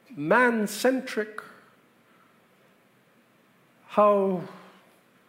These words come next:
it's always about God meeting your needs, and the, the different sermons, but it revolves around that.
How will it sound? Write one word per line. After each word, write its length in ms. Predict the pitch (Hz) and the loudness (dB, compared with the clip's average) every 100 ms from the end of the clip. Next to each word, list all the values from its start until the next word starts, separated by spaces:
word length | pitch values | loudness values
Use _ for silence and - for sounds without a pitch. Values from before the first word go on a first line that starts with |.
| _ _ _ - | _ _ _ -12
it's 180 | 185 - | -8 -2
always 320 | 226 214 208 | 0 2 0
about 300 | 185 190 160 | 0 0 2
God 280 | 202 214 208 | 2 2 2
meeting 420 | 202 233 233 214 | -2 -2 -2 -2
your 160 | 208 190 | 0 0
needs, 920 | 208 269 254 208 - - - - - - | -2 -4 -6 -8 -16 -20 -20 -20 -18 -2
and 340 | 196 202 196 | 2 2 0
the, 220 | 180 190 - - | -2 -2 -6 -10
the 400 | 147 170 165 160 - - - _ _ _ - | -2 -2 -2 -12 -14 -20 -20 _ _ _ -14
different 480 | 127 277 - 233 208 | 0 2 4 2 2
sermons, 540 | - - 311 254 202 165 | -2 -2 0 2 0 2
but 160 | 190 | 0
it 140 | 190 214 | 2 -2
revolves 580 | 190 170 247 247 190 | -2 2 4 4 2
around 600 | 202 185 202 208 202 196 | -2 0 2 2 0 -2
that. 340 | 147 220 285 | -2 -2 -4